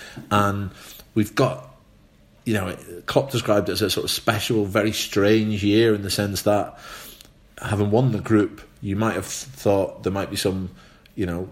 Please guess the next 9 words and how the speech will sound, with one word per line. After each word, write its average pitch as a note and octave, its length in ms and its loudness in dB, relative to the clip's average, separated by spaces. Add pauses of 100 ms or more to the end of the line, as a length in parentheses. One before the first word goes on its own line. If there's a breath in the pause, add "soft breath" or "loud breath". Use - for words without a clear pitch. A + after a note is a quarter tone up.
(120)
lesser G#2 380 2
lights G2+ 420 2
among G2+ 240 0
the G2 80 0
runners-up, G#2 580 0 (240)
but - 240 0
parked A#2 360 4
in A2 120 4
there, G#2+ 500 2